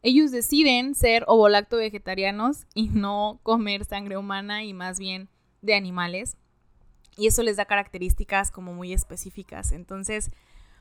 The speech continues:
digo, la última vez que leí acerca de Stephenie Meyer, creo que estaba, eh, un día soñando y de ahí surgió toda su saga. O sea, soñó con una pareja de jóvenes que no podían estar juntos porque él era vampiro.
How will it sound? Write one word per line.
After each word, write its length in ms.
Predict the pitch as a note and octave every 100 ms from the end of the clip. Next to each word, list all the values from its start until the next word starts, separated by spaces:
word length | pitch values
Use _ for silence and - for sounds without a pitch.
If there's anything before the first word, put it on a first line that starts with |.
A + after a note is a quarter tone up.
| _ _
digo, 420 | A3 A3+ G#3+ F#3+ _ _ _
la 220 | G3+ G#3+
última 300 | G#3+ G#3+ A#3+
vez 180 | G#3+ G#3
que 100 | A3
leí 340 | G#3+ G3 G3+ G3+
acerca 360 | G#3 G3 G3+
de 100 | F#3+
Stephenie 380 | F#3+ F#3+ G3+ F#3+
Meyer, 400 | F#3+ F#3+ G3 G3
creo 240 | G3 F#3
que 80 | F#3
estaba, 580 | F#3+ - F#3 F3+ F3+ F3+ - - - - - -
eh, 520 | F#3+ F#3 F3+ F3+ F3 _ _ _ _ _ _ -
un 200 | A3 A#3+
día 300 | A3+ A3+ A3
soñando 720 | G#3+ G3+ G3 G#3 G#3+ G3 F#3 - _ _ _ _ _ _ _ _ _ -
y 140 | A#3
de 80 | A3+
ahí 160 | G#3 G#3+
surgió 400 | A3+ G3 A3 G#3
toda 260 | G#3+ G#3
su 120 | G#3
saga. 360 | F#3+ B3+ B3+ G3+
O 40 |
sea, 180 | F#3+ F#3
soñó 440 | F#3 G3+ A3+ A#3 A#3
con 120 | G#3
una 220 | G3+ G3
pareja 340 | G#3 G3 G3+ G3
de 80 |
jóvenes 640 | G3 C4 A#3 G3+ G3 G#3+ -
que 100 | G#3
no 160 | F#3+
podían 300 | F#3+ G3 F#3
estar 260 | F#3+ - F#3+
juntos 540 | - B3 A3+ G3+ A3
porque 400 | - G3 G3 F#3+
él 100 | F3+
era 160 | F#3 G3
vampiro. 480 | A3 B3 F4+ E4